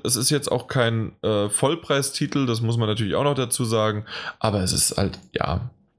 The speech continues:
jedes Wort jetzt noch mehr, jede,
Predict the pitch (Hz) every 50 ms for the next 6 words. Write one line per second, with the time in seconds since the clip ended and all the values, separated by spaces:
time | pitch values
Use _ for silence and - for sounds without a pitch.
0 | _ _ _ _ _ _ _ - - 117 120 120 113 - - 110 110 113 113 -
1 | - - - 107 92 - - - - - - 107 101 - - 104 104 104 107 110
2 | 110 110 110 110 104 - - 110 104 98 101 110 107 101 101 98 98 92 104 -